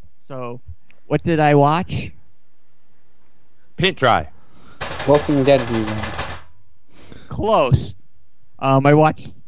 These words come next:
Speaker 1: uh, instead of Monday Night Raw, which I could have watched for the first time in over a year, I watched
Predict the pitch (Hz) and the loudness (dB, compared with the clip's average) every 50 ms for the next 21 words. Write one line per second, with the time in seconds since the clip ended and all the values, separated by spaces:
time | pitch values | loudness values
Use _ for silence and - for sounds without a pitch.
0 | - 113 143 147 104 147 - - - 170 165 160 170 160 143 139 156 165 156 160 | -2 0 0 2 0 0 -2 2 4 4 6 6 6 4 6 4 2 4 4 2
1 | 156 151 143 139 131 117 - 143 143 135 127 123 127 143 147 - - - - - | 2 2 0 -2 -4 -2 0 2 2 4 2 2 0 -2 -4 -6 -10 -12 -14 -14
2 | - - 147 151 - - - - - - - - - 143 - - 180 156 151 135 | -12 -10 -10 -10 -10 -10 -12 -12 -12 -14 -8 -4 -2 0 4 4 4 4 4 2
3 | - 131 - 139 147 - - 156 139 131 - 151 147 147 - 156 147 143 135 139 | 2 4 6 6 6 6 6 6 6 6 6 6 4 4 4 4 2 2 2 0
4 | 139 143 139 - - 135 135 143 139 135 135 123 127 131 127 - - - | 0 0 0 0 -2 -4 -2 -2 -2 -2 -2 -2 -2 -2 -4 -4 -8 -12